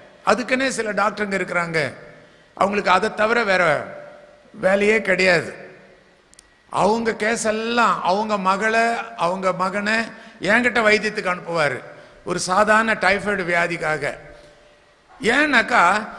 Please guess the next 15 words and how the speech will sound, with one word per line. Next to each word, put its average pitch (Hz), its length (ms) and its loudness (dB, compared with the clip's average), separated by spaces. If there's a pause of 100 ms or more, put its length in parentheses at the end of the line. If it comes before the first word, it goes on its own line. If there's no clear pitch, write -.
(360)
காலையிலேருந்து 294 720 4
ராத்திரி 262 420 2
வரைக்கும் 254 300 2
வயிறு 262 300 4
கழுவுற 240 360 2
வேலையை 240 360 2
தான் 269 200 2
அந்த 220 80 2
டாக்டருங்க 208 460 -2
செய்றாங்க. 175 520 -4
அதனால 226 400 0
இவங்க 208 360 2
படிச்சதே 277 340 2
மறந்து 240 300 0
போயிட்டாங்க. 185 520 -6